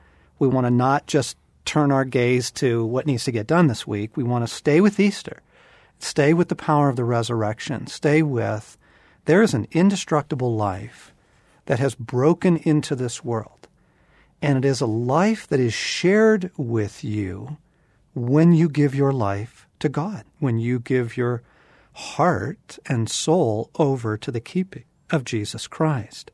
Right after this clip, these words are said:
And one of the big shifts that takes place in any Christian's experience is when they come to realize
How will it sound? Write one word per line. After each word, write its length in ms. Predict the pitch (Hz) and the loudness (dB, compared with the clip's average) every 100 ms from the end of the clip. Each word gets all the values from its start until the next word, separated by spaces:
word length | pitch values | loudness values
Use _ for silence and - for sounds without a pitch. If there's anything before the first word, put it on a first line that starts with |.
| _ _ _ _ _ _ _ - | _ _ _ _ _ _ _ 2
And 280 | 151 139 - | 2 2 2
one 200 | 156 226 | 4 4
of 140 | 254 | 4
the 100 | 156 | 0
big 520 | 113 110 160 180 175 | -2 0 4 6 4
shifts 800 | - - - 175 117 - - - | 0 -8 0 2 2 -2 -10 -12
that 200 | - 131 | -6 -6
takes 320 | - 151 131 - | 0 0 0 -6
place 480 | - 143 127 117 | -4 0 0 -2
in 160 | 123 107 - | -6 -6 0
any 220 | 165 156 | 2 2
Christian's 520 | - 156 139 147 113 | 0 -2 -2 -2 -4
experience 720 | 107 - - 190 147 101 101 | -8 -6 0 2 2 0 -6
is 140 | - - | -8 -4
when 120 | 131 | -2
they 80 | 127 | -2
come 260 | 120 190 202 | 0 0 0
to 120 | 156 | 0
realize 760 | 127 151 147 107 92 107 - | 0 2 2 -2 -4 -10 -16